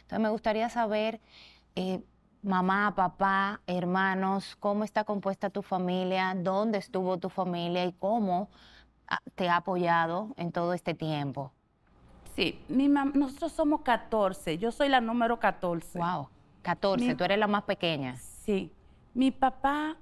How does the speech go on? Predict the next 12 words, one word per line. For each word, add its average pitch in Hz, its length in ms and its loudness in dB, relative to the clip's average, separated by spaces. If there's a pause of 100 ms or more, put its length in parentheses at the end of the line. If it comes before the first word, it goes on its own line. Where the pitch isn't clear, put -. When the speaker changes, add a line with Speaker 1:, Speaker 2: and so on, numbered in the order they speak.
(120)
Speaker 2:
murió, 247 560 2
yo 233 160 -2
tenía 233 320 0
nueve 220 400 0
años, 170 460 0 (560)
y 233 100 2
mi 247 140 6
mamá, 254 380 4
siendo 269 360 2
profesora 240 600 0
de 233 200 -4
campo, 190 640 -4